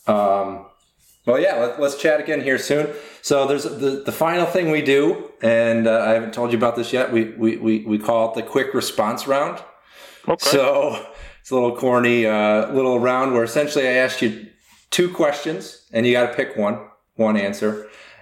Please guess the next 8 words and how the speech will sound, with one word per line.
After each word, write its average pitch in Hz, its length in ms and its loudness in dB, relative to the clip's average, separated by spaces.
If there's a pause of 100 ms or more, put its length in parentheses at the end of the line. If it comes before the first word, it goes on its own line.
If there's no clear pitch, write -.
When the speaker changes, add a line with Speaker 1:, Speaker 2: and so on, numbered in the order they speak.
(100)
Speaker 1:
And, 107 580 4
uh, 101 760 2 (500)
you 110 160 2
only 135 200 2
get 131 260 -2
one 117 320 0
"it 107 140 -2
depends." - 640 -6